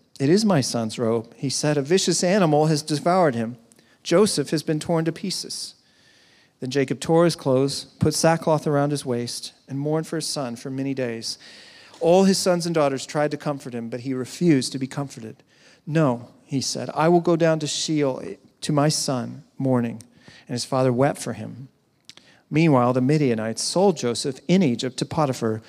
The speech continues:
an officer of Pharaoh and captain of the guards." All right, verse twenty-nine.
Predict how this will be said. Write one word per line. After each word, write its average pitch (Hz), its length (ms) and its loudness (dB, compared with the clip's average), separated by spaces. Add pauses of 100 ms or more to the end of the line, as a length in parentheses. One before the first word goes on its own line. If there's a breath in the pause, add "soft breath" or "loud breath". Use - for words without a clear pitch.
(440 loud breath)
an 131 120 0
officer 139 600 0
of 117 80 -6
Pharaoh 117 500 -4 (400 soft breath)
and 120 140 -10
captain 127 320 -8
of - 20 -6
the 117 60 -8
guards." 107 400 -8 (960)
All 117 80 -4
right, 117 100 -8
verse 160 220 2
twenty-nine. 117 560 -6